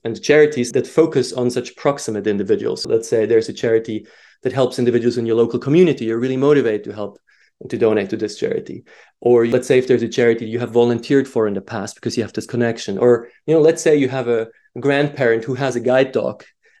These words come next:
then of course you really care about this guide dog charity, even if you know that there's this other charity that can help much more.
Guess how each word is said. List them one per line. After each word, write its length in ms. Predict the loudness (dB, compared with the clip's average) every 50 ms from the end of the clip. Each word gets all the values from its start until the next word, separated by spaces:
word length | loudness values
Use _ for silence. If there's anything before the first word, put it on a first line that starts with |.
| 2
then 140 | 4 4 4
of 120 | 4 2
course 300 | 2 2 4 4 2 2
you 100 | 0 -2
really 220 | 0 2 2 2 0
care 260 | 0 0 0 0 0
about 200 | 0 -2 -4 -4
this 100 | -4 -4
guide 240 | -2 0 0 0 -2
dog 180 | -4 -6 -6
charity, 420 | -6 -6 -6 -6 -4 -4 -2 0 2
even 180 | 2 4 4
if 120 | 4 4 2
you 100 | 2 2
know 260 | 2 4 4 4 2
that 200 | 0 -2 -4 -2
there's 220 | -2 0 0 0
this 140 | -2 -2 0
other 200 | 2 4 4 2
charity 300 | 2 0 -2 -4 -4 -4
that 60 | -8
can 100 | -10 -8
help 160 | -8 -8 -6 -6
much 180 | -6 -6 -2
more. 220 | -2 -2 -2 -2